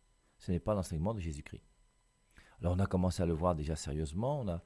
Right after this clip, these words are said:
on a abordé le problème un petit peu sous, sous tous ses angles, et je crois que une, une, un, un des moyens le plus simple pour comprendre la distinction qu'il y a entre Bible et parole de Dieu, c'est de revenir à l'origine de la Bible et à l'origine de la parole de Dieu.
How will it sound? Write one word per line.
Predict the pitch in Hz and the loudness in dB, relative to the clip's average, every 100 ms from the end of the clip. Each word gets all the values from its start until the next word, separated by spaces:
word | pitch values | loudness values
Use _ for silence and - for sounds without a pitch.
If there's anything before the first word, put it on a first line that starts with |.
| - - - - | -14 -20 -20 -6
on | 85 | 0
a | |
abordé | 92 90 90 | 2 2 2
le | 92 | 2
problème | 85 87 87 92 | 2 0 2 0
un | |
petit | 82 82 | 0 -4
peu | - | -2
sous, | 85 - 76 | -4 -4 -10
sous | - | -10
tous | - | -10
ses | 82 78 | -8 -4
angles, | 101 180 190 - - - 101 | -4 -2 -4 -8 -20 -12 -2
et | |
je | 90 | -2
crois | - 135 | 2 0
que | 117 - | 2 0
une, | 117 117 107 - | 2 0 0 0
une, | 104 101 - | 0 0 0
un, | 101 | 0
un | 110 | 2
des | 117 107 | 0 2
moyens | 101 120 123 113 98 - | 2 0 0 0 0 -2
le | 85 | -6
plus | - 135 | -6 -8
simple | - 131 107 90 - | -6 -2 -2 -2 -6
pour | - 85 | -10 -4
comprendre | 117 110 107 | -4 -2 0
la | 85 | 0
distinction | 113 - 113 - 110 98 | -2 -6 -6 -4 -4 -4
qu'il | - | -4
y | |
a | 85 | -4
entre | 85 87 | -2 -4
Bible | 82 110 85 | -2 -4 -4
et | |
parole | - 73 71 | -6 -6 -6
de | |
Dieu, | 69 78 143 - _ _ - - - - - | -6 -4 -4 -6 _ _ -20 -20 -20 -20 -18
c'est | - 101 | -6 0
de | 92 | 0
revenir | 90 85 98 151 | 0 0 0 0
à | - | 2
l'origine | 95 98 98 104 95 | 2 2 0 0 -2
de | |
la | 85 | 0
Bible | 76 98 131 160 - | -2 -2 -2 -4 -4
et | 87 | -2
à | |
l'origine | 85 85 95 | -2 -2 -4
de | 110 | -4
la | 82 | -6
parole | 78 78 92 | -6 -8 -8
de | |
Dieu. | 69 | -10